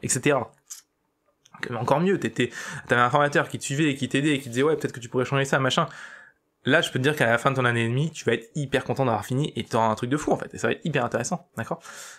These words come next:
Euh, parce qu'en fait, il faut savoir que un, une minute trente de film pour un élève, enfin, pour un élève, pour quelqu'un, en fait, tout seul, c'est vraiment cool, en fait. Et c'est, c'est pas quelque chose qu'on a l'habitude de voir souvent, en fait,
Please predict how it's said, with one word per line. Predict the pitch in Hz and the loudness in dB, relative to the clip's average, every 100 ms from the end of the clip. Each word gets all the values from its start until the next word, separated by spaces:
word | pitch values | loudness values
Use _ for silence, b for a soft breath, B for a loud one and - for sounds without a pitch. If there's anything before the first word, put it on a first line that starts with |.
| B 120 | B 0
Euh, | 113 113 | 2 2
parce | 139 | 0
qu'en | 131 | 2
fait, | 208 | 0
il | |
faut | - | 2
savoir | 147 185 | 2 2
que | - | 0
un, | 151 151 151 - 165 | 2 2 2 -4 -2
une | 165 | 0
minute | 165 160 143 _ _ - | 2 0 -4 _ _ -4
trente | - 151 - 120 | 0 0 -2 -4
de | 123 | -4
film | - 147 101 _ | -2 -2 -4 _
pour | - 110 | -4 0
un | 104 | 2
élève, | 127 190 - | 2 0 0
enfin, | 127 | -2
pour | 95 107 | 0 -2
un | 107 | 0
élève, | 107 - | -2 -4
pour | - | -2
quelqu'un, | 113 110 190 | 0 2 2
en | |
fait, | 175 180 - | 2 -2 -6
tout | - | -4
seul, | - 202 - B B B B | 0 2 0 B B B B
c'est | - | 0
vraiment | 120 120 113 | 4 4 2
cool, | 226 147 | 0 -2
en | |
fait. | - - - | -2 -8 -6
Et | |
c'est, | - - 117 113 113 131 - - | -4 -4 -6 -6 -8 -8 -8 -6
c'est | - 120 | -2 -2
pas | - 147 | 2 0
quelque | - - | 0 -6
chose | 160 | -6
qu'on | 123 110 | -4 -2
a | 104 | 0
l'habitude | 104 98 107 | -2 -4 -8
de | 110 | -6
voir | 104 | -6
souvent, | - 160 | -2 -2
en | 120 | -2
fait, | - | -8